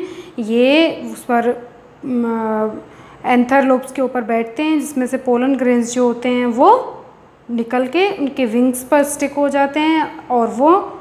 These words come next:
stigma तक transfer हो जाते हैं। तो ये birds के through होता है, same bats के through होता है ऐसे, जिसे हम बोलते हैं chiro-,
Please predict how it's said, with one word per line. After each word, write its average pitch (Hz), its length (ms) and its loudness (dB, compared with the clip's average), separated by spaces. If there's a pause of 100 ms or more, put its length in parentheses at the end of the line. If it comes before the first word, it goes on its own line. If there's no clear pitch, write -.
(340)
stigma 247 460 -2
तक 302 220 -2
transfer 254 480 2 (320)
हो 247 140 2
जाते 208 340 -8
हैं। 214 80 -10
तो 262 100 -2
ये 262 280 2
birds 226 360 -2
के 254 120 -4
through 262 200 -2
होता 269 200 4
है, 359 80 4
same 311 380 2
bats 220 360 0
के 269 120 -6
through 262 200 -4
होता 277 280 2
है 339 280 6
ऐसे, 392 320 0 (300)
जिसे 262 240 0
हम 330 180 6
बोलते 240 280 4
हैं 403 200 4 (440)
chiro-, 285 320 4